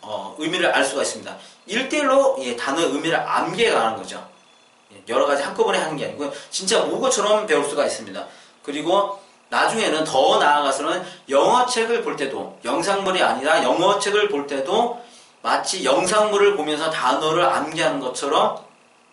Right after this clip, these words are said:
예, 외울 수가 있다는 겁니다. 그러면 어휘가 폭발적으로 늘어날 수가 있습니다.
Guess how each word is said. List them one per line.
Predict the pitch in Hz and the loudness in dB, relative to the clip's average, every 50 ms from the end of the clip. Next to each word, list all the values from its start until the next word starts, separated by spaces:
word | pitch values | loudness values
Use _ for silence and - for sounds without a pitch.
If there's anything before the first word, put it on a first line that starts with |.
| _ _ _ 98 | _ _ _ -20
예, | 92 95 87 82 - - _ _ | -20 -20 -20 -20 -20 -20 _ _
외울 | - 127 147 165 170 | -6 -2 0 0 0
수가 | - 160 151 147 - | 0 -2 -2 -2 -2
있다는 | - - 156 139 123 - | -2 -4 -4 -4 -4 -4
겁니다. | 92 92 95 - - | -6 -10 -12 -14 -10
그러면 | - 143 143 139 143 165 175 170 - | -4 0 0 2 2 0 0 -2 -4
어휘가 | - - - 117 120 - 151 160 180 - - - - - _ _ _ _ _ - | -2 -2 0 0 0 0 0 0 0 0 -4 -8 -14 -20 _ _ _ _ _ -10
폭발적으로 | - - - - - 233 240 233 233 226 202 165 156 160 175 180 180 - | -10 -10 -10 -8 -2 2 2 2 2 2 0 -2 0 0 0 0 0 0
늘어날 | 127 135 139 139 131 117 107 107 | 0 -2 -2 -2 -2 -2 -2 -4
수가 | - - 127 131 135 | -6 -6 -4 -4 -4
있습니다. | 131 - 120 - - 98 95 95 92 - - | -4 -6 -8 -10 -12 -12 -16 -18 -20 -20 -20